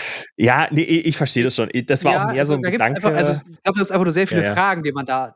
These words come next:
Speaker 2: schon
Speaker 1: Ja,
Speaker 2: vorab
Speaker 1: ja.
Speaker 2: stellen kann. Finde ich
Speaker 1: Ja.
Speaker 2: aber generell nicht unspannend.
Speaker 1: Nee, i-, i-, das war, das ist auch so mehr Gedanke, den ich so als vor fünfzehn Jahren oder so hatte,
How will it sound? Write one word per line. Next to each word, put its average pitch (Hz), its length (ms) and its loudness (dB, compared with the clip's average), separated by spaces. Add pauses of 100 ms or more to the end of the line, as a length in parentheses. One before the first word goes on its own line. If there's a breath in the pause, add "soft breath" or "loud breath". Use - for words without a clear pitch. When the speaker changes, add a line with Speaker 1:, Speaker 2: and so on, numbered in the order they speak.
Speaker 2:
schon 151 200 -6
Speaker 1:
Ja, 107 80 0
Speaker 2:
vorab 104 160 2
Speaker 1:
ja. 98 100 0
Speaker 2:
stellen 147 340 -2
kann. 117 160 -10 (400)
Finde 160 100 -8
ich - 40 -8
Speaker 1:
Ja. 208 80 2
Speaker 2:
aber 175 280 0
generell 170 420 -2
nicht 180 180 -6
unspannend. - 580 -10 (280)
Speaker 1:
Nee, 120 180 2
i-, - 240 0
i-, 143 80 0
das 139 180 0
war, 147 160 2
das 131 220 -2
ist 151 120 -2
auch 135 100 2
so 127 120 0
mehr 120 260 0
Gedanke, 135 500 -2
den 127 160 -2
ich - 160 -8
so 127 160 0
als - 540 -2
vor - 160 -4
fünfzehn 117 400 -4
Jahren 110 300 2
oder 107 160 0
so 98 260 -2
hatte, 135 320 -2